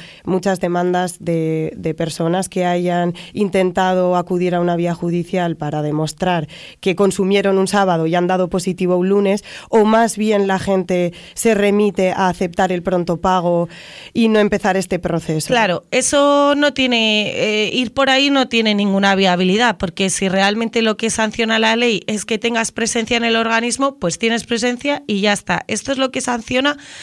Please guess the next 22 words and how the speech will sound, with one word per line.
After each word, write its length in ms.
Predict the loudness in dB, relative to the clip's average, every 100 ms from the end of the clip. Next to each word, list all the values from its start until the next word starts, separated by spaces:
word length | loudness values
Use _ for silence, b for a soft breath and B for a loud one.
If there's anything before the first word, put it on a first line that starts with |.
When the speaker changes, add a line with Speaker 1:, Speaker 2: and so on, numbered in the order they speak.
| B B
Speaker 2:
la 280 | -2 2 2
ley, 420 | 4 2 2 -2 B B B
eh, 560 | -2 0 2 2 2 0
de 100 | -2
segu-, 280 | -2 0 0
de 160 | 0 0
tráfico 380 | 0 -2 -2
y 20 | -2
seguridad 500 | 0 0 2 0 0
vial. 360 | 0 0 0
Es 160 | -2 0
muy 140 | 0
importante 720 | 0 0 -2 -2 -2 -2 -4 -2
que 140 | 0
diferenciemos 840 | 0 0 -2 0 0 2 2 0 -4
entre 360 | -4 -4 -2
lo 160 | -2 0
que 120 | 0
es 160 | 0 -4
las 240 | -4 -2
sanciones 520 | -2 -4 -2 -2 0 -2
administrativas 1160 | -2 -2 0 -2 -2 -2 0 0 0 -2 -6